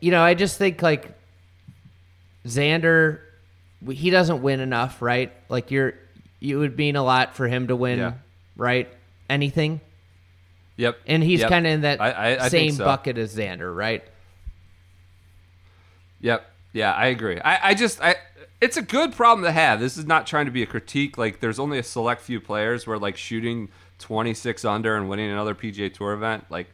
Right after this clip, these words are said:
Speaker 2: makes you yearn for more. And Cantlay's one of them. He's a top ten player in the world. He's elite talent. Um,
Speaker 1: Better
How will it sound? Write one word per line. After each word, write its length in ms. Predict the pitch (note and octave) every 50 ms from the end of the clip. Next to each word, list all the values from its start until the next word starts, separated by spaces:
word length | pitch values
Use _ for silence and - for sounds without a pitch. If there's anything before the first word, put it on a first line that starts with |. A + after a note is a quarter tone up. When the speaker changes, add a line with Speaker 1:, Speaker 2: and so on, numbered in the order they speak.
| _ - - - - - _ _
Speaker 2:
makes 260 | - G#2 G#2+ G2 - -
you 80 | A2
yearn 380 | G2 F#2+ G#2 G2+ G#2+ A2 A2 G2
for 140 | - A2 F#2+
more. 320 | F#2 F2+ F#2 G2 A2 A2+
And 100 | A2+ G#2+
Cantlay's 420 | - C#3 C3 - - B2+ A#2+ -
one 140 | C3 C#3+ D3
of 80 | A#2 D#2+
them. 140 | D#2 D2 C#2
He's 180 | F#2 F#2+ F#2
a 40 | G2
top 340 | - - G#2+ G#2+ G#2+ - -
ten 240 | - A#2 G#2+ A2 G#2+
player 260 | - G#2+ G2+ G#2 G#2
in 80 | G#2
the 60 | G#2 F#2+
world. 260 | F#2 F#2+ G2 G2 F#2+
He's 120 | F2+ E2+
elite 360 | F#2 F2+ F2+ F#2+ G2+ G2 -
talent. 420 | - G#2 G2 F#2 F#2 F#2 F#2 - - _ _ - - - - - - -
Um, 180 | F#2+ F#2+ F#2 F#2
Speaker 1:
Better 300 | F#2+ G#3+ - F2 E2